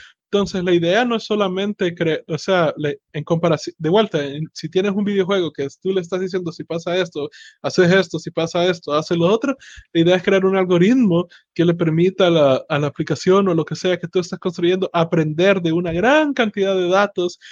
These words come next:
y decirle, "Ok, o sea, lo que yo estoy <laughs> enfocado en encontrar es esta cosa, ¿verdad? Ento-, o lo que yo quiero hacer es esta cosa".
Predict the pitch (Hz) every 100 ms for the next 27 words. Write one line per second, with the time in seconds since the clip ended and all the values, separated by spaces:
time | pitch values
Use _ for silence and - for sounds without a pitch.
0 | - - _ _ _ _ _ _ 214 247
1 | 208 165 214 202 175 147 - 185 170 240
2 | 202 165 190 170 165 165 160 220 254 254
3 | 233 214 220 - - 220 185 185 180 175
4 | 208 233 233 185 175 170 190 - 170 175
5 | 170 170 147 147 139 123 - - - -
6 | 175 160 165 190 175 165 160 - 180 190
7 | 208 185 226 226 185 190 - 165 - 170
8 | - -